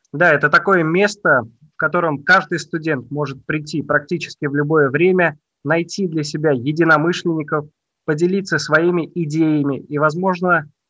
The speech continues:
найти какое-то решение на стыке дисциплин, скажем, информатики и биологии. А наша система взаимодействия молодых учёных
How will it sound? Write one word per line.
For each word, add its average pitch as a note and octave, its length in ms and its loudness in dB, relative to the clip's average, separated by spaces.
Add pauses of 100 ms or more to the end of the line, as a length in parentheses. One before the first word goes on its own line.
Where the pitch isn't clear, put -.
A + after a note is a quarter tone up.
найти F3 320 -2
какое-то E3+ 460 0
решение E3 500 0
на D#3 140 2
стыке E3 380 -6
дисциплин, C3+ 720 -6 (360)
скажем, C#3 640 0 (380)
информатики D#3+ 800 2
и D3 260 -2
биологии. D3 680 0 (380)
А C3 140 -2
наша G#3 320 2
система G#3+ 500 0
взаимодействия D3 720 0
молодых C#3 440 -2
учёных G3+ 560 0